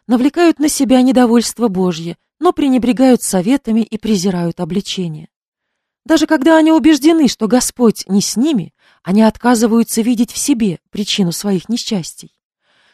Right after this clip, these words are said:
Взращивая гордость и самодовольство, они жестоко судят и порицают других, которые лучше их. Было бы очень хорошо,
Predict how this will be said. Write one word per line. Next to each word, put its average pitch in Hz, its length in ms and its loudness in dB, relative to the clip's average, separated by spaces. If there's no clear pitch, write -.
Взращивая 294 580 2
гордость 214 540 2
и - 40 -8
самодовольство, 180 800 -2
они 285 220 2
жестоко 294 480 0
судят 262 500 0
и 247 80 -8
порицают 240 600 0
других, 233 520 -2
которые 233 420 0
лучше 196 400 -6
их. 160 360 -10
Было 302 240 4
бы 302 160 6
очень 285 260 2
хорошо, 185 560 -4